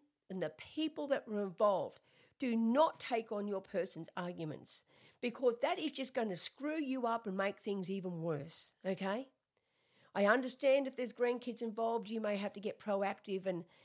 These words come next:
et cetera, et cetera, and you should do that and do not give up the fight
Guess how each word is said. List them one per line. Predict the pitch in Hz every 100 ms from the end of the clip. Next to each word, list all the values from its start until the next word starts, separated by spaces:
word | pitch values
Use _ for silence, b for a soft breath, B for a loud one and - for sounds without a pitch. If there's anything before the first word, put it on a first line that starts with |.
| b b b
et | 208
cetera, | - 233 214
et | 202
cetera, | 226 208 202
and | 208 226
you | 302
should | 302 381 285 -
do | 294 320
that | 180 110 - _ _ -
and | 196 175
do | 233 277
not | 262 294 302
give | 226 175
up | 160 -
the | 170
fight | 160 123